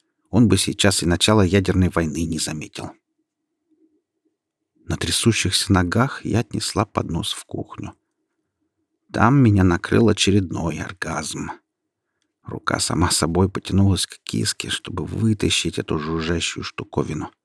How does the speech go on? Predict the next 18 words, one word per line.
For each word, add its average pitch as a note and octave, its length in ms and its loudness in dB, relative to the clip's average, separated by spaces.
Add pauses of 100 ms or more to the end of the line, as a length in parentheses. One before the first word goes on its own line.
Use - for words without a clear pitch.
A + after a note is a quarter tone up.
(580)
Но D#2 140 -4
ногти G#2+ 380 2
стукнулись - 640 0
о - 60 -2
металлическую - 760 -2
преграду. - 640 -6 (1160)
Я - 300 -4
громко F2+ 420 2
застонала. - 800 -8 (800)
Даже G#2 240 4
не A#2 80 8
знаю, F2 380 2
из-за D#2+ 260 -4
чего. - 500 -6 (640)
То - 100 -2
ли A2+ 80 8
от F#2 140 4
удовольствия, G#2 800 4